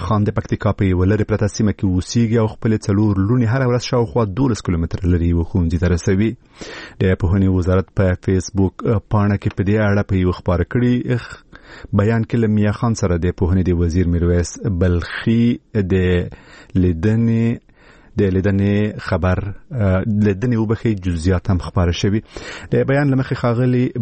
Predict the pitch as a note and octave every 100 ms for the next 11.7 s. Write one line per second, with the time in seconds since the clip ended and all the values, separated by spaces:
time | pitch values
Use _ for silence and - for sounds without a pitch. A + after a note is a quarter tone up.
0 | F#2+ G#2 G2+ - C3+ A2+ A2+ G#2+ - B2
1 | A#2+ A#2 A2 A2 G#2 F#2+ G2+ A2 G2+ B2
2 | B2 B2 B2 A#2+ G2+ A2 B2+ B2 - A#2+
3 | - B2 A#2 A2 G#2 - G#2+ G2 F#2 F2
4 | E2+ F2 E2+ - F2 E2+ F2 F2 E2+ E2+
5 | E2+ D#2+ E2+ F#2 - G#2+ - G2 G#2 G#2
6 | G#2+ - G#2+ F#2+ F2+ E2+ G#2 A#2 A2+ -
7 | A#2+ A2 - G2 G#2 G#2 F2 D#2 E2 F#2
8 | E2+ E2 E2 E2+ - A#2+ A2+ - - -
9 | - - - - A2 G2+ G2+ G2+ F#2+ G2+
10 | A2+ G#2+ - A2 G#2+ G#2 G#2+ _ A2+ G2+
11 | G2+ F2+ F#2 G2+ A2 G#2+ A2